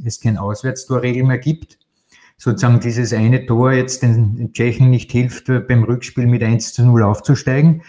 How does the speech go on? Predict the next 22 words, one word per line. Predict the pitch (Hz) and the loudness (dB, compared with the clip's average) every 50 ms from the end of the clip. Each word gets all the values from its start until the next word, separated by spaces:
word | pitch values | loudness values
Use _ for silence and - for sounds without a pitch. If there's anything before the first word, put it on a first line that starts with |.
| - - - - - - _ _ - | -20 -20 -20 -20 -20 -20 _ _ -2
ähm, | 110 113 123 131 131 - - - _ _ | 0 4 4 4 2 0 -4 -18 _ _
darf | - 113 110 113 113 | -4 -2 0 2 4
man, | 135 139 143 147 147 147 | 4 4 6 6 4 4
äh, | 143 139 139 135 | 4 2 0 0
wirklich | 123 127 127 - 147 131 - | 0 -2 -4 -4 -6 -4 -4
auch | 127 107 - | -4 -2 0
im | 143 139 135 131 | 0 2 2 2
Rückspiel | 123 180 175 - - - 127 120 117 | 2 0 -2 -2 -2 0 2 2 4
eine | 113 110 110 110 110 110 110 110 104 104 | 4 4 4 4 4 4 2 0 0 -4
sehr | - - - 120 117 | -8 -6 -2 0 2
interessante | 120 120 - 123 120 - 117 110 104 - - 107 | 2 2 2 -2 -2 0 0 0 0 0 -2 -4
Partie | - 117 101 - - 101 107 | -4 -6 -6 -6 -6 -8 -8
erwarten. | 101 - - 85 - - 101 | -6 -8 -10 -12 -10 -8 -6
Also | 101 95 - 113 | -6 -6 -8 -10
ich | 104 - | -12 -10
glaube, | - 110 107 107 123 107 | -6 -6 -4 -4 -4 -6
diese | - 131 127 117 - 127 120 120 117 - _ _ _ _ _ _ _ _ _ _ | -6 -8 -6 -4 -2 -2 -2 -2 -4 -8 _ _ _ _ _ _ _ _ _ _
Einführung | 120 120 139 147 - - 160 151 156 151 143 | 2 4 4 4 4 4 4 6 6 6 6
der | 156 156 | 6 4
uefa, | 143 131 127 127 135 135 - - 151 139 | 4 4 2 2 0 -2 -2 -2 -4 -4
das | 143 - 139 127 - - - - | -4 -6 -10 -10 -10 -12 -14 -12
Au-, | 113 120 120 120 | -10 -10 -10 -12